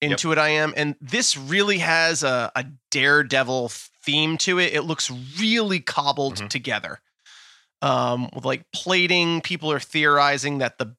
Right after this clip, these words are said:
Speaker 2: bat symbol in the center of the suit is the hand, like, the gun that killed
Speaker 1: Yep.
Speaker 2: his parents.
Speaker 1: I did see that.
Speaker 2: Um,
Speaker 1: Which I guess
Speaker 2: uh,
Speaker 1: is,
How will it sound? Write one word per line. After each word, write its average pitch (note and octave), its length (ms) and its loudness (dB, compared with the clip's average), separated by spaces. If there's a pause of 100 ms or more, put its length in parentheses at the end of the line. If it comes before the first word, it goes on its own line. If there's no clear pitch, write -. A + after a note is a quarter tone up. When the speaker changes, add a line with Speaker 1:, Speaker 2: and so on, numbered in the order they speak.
Speaker 2:
bat C3 300 0
symbol C3+ 600 -2
in C3+ 120 -6
the A#2 60 -6
center C3 560 -2
of A2 120 -6
the A2+ 60 -8
suit C3+ 460 -2
is A2 460 -4
the G#2 80 -2
hand, C3 520 -2
like, B2+ 260 -6
the C3+ 80 -4
gun C3+ 500 -2
that B2+ 200 -4
killed C#3 320 -4
Speaker 1:
Yep. - 60 2
Speaker 2:
his - 120 -4
parents. C#3 520 0
Speaker 1:
I - 20 -4
did F2+ 80 -2
see - 180 -6
that. F2+ 220 -6 (680)
Speaker 2:
Um, C#3 680 -2 (560)
Speaker 1:
Which G2+ 220 0
I G#2 80 4
guess G2+ 320 0
Speaker 2:
uh, - 80 -10
Speaker 1:
is, G2 480 0